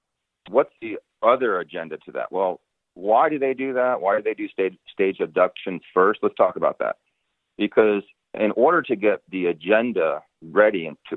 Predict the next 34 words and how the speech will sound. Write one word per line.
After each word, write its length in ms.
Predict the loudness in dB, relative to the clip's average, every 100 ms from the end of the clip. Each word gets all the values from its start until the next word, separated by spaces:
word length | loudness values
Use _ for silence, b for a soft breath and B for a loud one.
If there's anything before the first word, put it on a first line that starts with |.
| -14
prep 300 | 0 0 0 -4
the 100 | -6
world 360 | -2 -2 -4 -6
for, 200 | -6 -4
let's 160 | -4 -6 -4
say, 320 | -2 -2 -6 _ -12
you 80 |
know, 140 | -4 -4
a 60 | 0
fake 260 | 0 0 -2 _ _ _ _ _
alien 420 | 0 2 2 0
invasion, 720 | -2 0 0 2 -2 -4 -8 -12 _ _ _ _ _ _ 2
um, 400 | 4 2 -2 -6
as, 160 | -6 -6 -10 -10
you 60 | -4
know, 300 | -4 -4 -10 _
uh, 160 | -6 0
Von 400 | 2 4 2 2
Braun 400 | 2 2 0 -4 -4
said 180 | -4 -2
one 180 | -6
time 360 | -4 -6 -6 -8
in 80 | -10
his, 180 | -12 -10 -4
uh, 160 | -4 0
interviews, 500 | 2 2 2 -4 -6 -12 _ _ _ _ _ _
um, 340 | 2 2 0 -8 _ _ _ _
that, 180 | -6 -4
you 60 | -2
know, 200 | -2 -4 _ -2
there's 160 | -2
gonna 160 | -2 -2
be 100 | -2
this 120 | -2